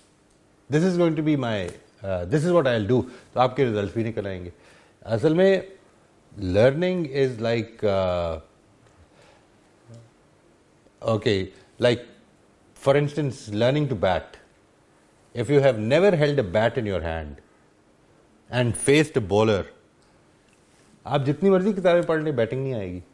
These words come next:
आप, अ, तेंदुलकर की लिखी हुई किताबें भी पढ़ लें, तब भी नहीं आएगी, जो मर्जी कर लें।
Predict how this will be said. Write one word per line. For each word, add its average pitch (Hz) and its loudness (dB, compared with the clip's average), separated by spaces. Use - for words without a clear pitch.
आप, - 0
अ, 123 6
तेंदुलकर 165 2
की 180 -4
लिखी 151 -6
हुई 139 -2
किताबें 117 -4
भी 107 -8
पढ़ 107 -2
लें, 110 -6
तब 127 -2
भी 120 -2
नहीं 107 -6
आएगी, 71 -10
जो 117 -2
मर्जी 117 -2
कर 95 -4
लें। 80 -10